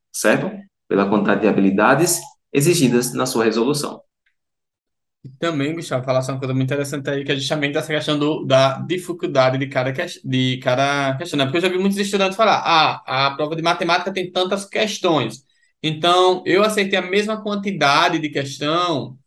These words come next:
Speaker 2: que meu irmão, que meu amigo, mas a nota dele foi maior que a minha." Por que isso acontece? Hum?
Speaker 1: Exato. Como a gente tem níveis diferentes nas questões,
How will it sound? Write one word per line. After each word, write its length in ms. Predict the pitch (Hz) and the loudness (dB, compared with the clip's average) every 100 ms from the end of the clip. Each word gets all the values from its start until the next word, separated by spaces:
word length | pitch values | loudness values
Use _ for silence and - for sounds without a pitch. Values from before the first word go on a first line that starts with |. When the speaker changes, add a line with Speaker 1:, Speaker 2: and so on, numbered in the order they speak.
| _ _ _ | _ _ _
Speaker 2:
que 680 | - 165 170 180 185 185 - | -6 0 2 4 4 2 -2
meu 220 | 147 165 | -2 2
irmão, 520 | 202 175 156 170 175 139 | 4 2 2 2 0 -2
que 100 | 147 | -2
meu 100 | 151 | -2
amigo, 500 | 147 143 170 185 151 | -2 0 2 2 0
mas 220 | 160 170 | 0 0
a 60 | |
nota 260 | 175 180 190 | 0 -2 -2
dele 260 | 185 185 190 | 0 -2 -4
foi 500 | 202 202 233 285 - _ - | -4 -2 -2 -4 -12 _ -6
maior 440 | 170 170 175 180 | 0 2 2 0
que 80 | 226 | -2
a 80 | 220 | -2
minha." 480 | 202 156 131 131 - - | 0 2 0 -2 -8 -10
Por 220 | - 330 - | -4 -4 2
que 80 | |
isso 260 | 185 147 - | 4 4 2
acontece? 800 | 139 147 135 120 107 - - - _ _ _ _ _ _ _ _ _ _ _ _ _ _ _ - | -4 -4 -2 -2 -2 -6 -14 -18 _ _ _ _ _ _ _ _ _ _ _ _ _ _ _ -20
Hum? 80 | - 135 - | -14 -14 -8
Speaker 1:
Exato. 560 | 214 202 151 107 160 - - | -4 2 4 4 0 -6 -4
Como 140 | 156 | 2
a 60 | 175 | 2
gente 220 | 180 - | 2 -2
tem 460 | 156 147 143 139 127 | -2 2 2 2 2
níveis 300 | 165 165 160 | 2 2 0
diferentes 440 | 143 131 131 131 | 0 0 0 0
nas 200 | 120 113 | -4 -4
questões, 560 | 104 98 135 156 180 | -6 -6 -2 0 0